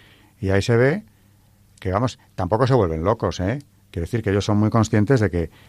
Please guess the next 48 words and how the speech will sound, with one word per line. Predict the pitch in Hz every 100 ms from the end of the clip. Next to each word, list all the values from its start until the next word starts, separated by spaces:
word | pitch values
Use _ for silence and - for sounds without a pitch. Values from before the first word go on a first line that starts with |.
| - _
en | 90 82
plena | - 104 107 104
juventud | 110 110 135 120
les | 92 87 80
van | 101
a | 98
quitar | 98 107
de | 104
en | 113
medio. | 127 127 147 196 _ _ _ _ _ _ _ _ - -
A | 98
mí | 101
hay | 120
otro | 123 120
santo | 120 127 110 90 - _ _ -
que | 95
os | 110
he |
dado | 113
su | 110 104
estampa, | - 117 104 98 120 _ _ _ _
relacionado | - 95 - 101 104
con | 98 92
la | 90
A |
C | 104
D | 95
P, | 107 101
un | 104 -
sacerdote | - - 87 90 92
jovencísimo, | 92 90 87 98 92 87
también | 87 87 90
cuando | 92 90
lo |
mataron, | 87 87 95 87 92 _ - - - - _ -
eh, | 90 85 -
Alfonso | 95 87 101 101 98
Sebastián | 104 92 87 - 104
Viñals, | 95 92 101 92 104 - - _ _ _ _ _ -
que | 90
lo |
último | 98 107 104
que | 95
escribe | 95 - 104 104
a |
un | 101
amigo | 98 101 101
es, | 90 87